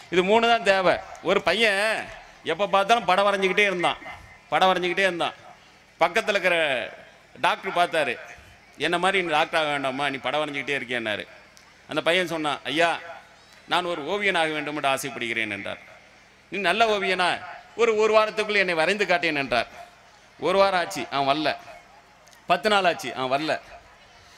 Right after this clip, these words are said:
ஒரு மருத்துவர் அவன் புண்பட-, மனம் புண்படும்படி பேசியிருப்போமே எண்ணி, ஆ, வீட்டுக்கு போய் பார்க்குறாரு. அவரை அழகாக வரைந்த படங்கள், தாள்கள் கீழே சிதறி கிடக்குது.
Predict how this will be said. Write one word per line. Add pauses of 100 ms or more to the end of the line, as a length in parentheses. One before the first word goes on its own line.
(100)
ஒரு
மருத்துவர்
அவன்
புண்பட-,
மனம்
புண்படும்படி
பேசியிருப்போமே
எண்ணி, (600)
ஆ,
வீட்டுக்கு
போய்
பார்க்குறாரு. (260)
அவரை
அழகாக
வரைந்த
படங்கள்,
தாள்கள்
கீழே
சிதறி
கிடக்குது.